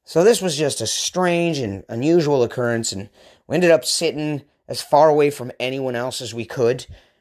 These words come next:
We enjoyed the rest of the show, but I felt bad 'cause I actually, I physically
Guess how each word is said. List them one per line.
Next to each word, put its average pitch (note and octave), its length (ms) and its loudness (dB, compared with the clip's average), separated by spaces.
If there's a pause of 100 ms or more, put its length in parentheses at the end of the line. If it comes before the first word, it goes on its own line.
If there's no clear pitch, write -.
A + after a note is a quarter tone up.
(100)
We - 60 -16
enjoyed D3 300 4
the D3+ 60 -2
rest D3 220 2
of C#3+ 80 -8
the B2+ 60 -6
show, A#2 480 -2 (320)
but B2+ 100 -2
I F#3 60 2
felt C4 300 2
bad E3+ 320 -4
'cause C3 180 -10
I G#3+ 120 -2
actually, G#3+ 520 -2 (220)
I G3 80 -6
physically A3 640 0